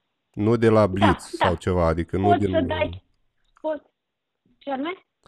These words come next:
Speaker 1: Zic, nu ai pus pe, pe Blitz un gel sau un, uh, sau o culoare albastră. Pur și simplu așa era cerul.
Speaker 2: Da.
Speaker 1: Am înțeles. Ok.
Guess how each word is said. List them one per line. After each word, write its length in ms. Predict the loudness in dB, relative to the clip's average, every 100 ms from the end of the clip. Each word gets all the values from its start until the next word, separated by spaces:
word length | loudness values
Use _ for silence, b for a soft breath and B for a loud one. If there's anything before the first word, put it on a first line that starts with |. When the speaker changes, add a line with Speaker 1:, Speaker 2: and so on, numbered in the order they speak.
| b b b
Speaker 1:
Zic, 280 | -6 -6 0
nu 140 | 4
ai 160 | 6 4
pus 220 | 2 -2
pe, 380 | -2 0 2 2
pe 140 | -2
Blitz 340 | -2 0 0 0
un 160 | -2
gel 300 | 2 2 2
sau 300 | 0 -2 -2
un, 160 | -2 -4
uh, 340 | -4 -4 -6
sau 240 | -6 -6 -6
o 40 |
culoare 400 | -8 -8 -8 -10 -20 -14
albastră. 540 | -10 -2 0 -2 -6 -6
Pur 180 | -4
și 60 | -4
simplu 240 | -8 -4
așa 180 | -4 -2
era 200 | 0 0
cerul. 380 | -2 -6 -6 -12 _ _ _ _ _ _ _ _ _ _ _ _ _ _ -20 _ _ _ _ _ _ _ _ _ _ _ _ _ _ _ _ _ _
Speaker 2:
Da. 360 | -8 -8 -8 _ _ _ _ _ _ _
Speaker 1:
Am 140 | -2
înțeles. 440 | -2 -4 -6 -10 _ -10
Ok. 160 | -8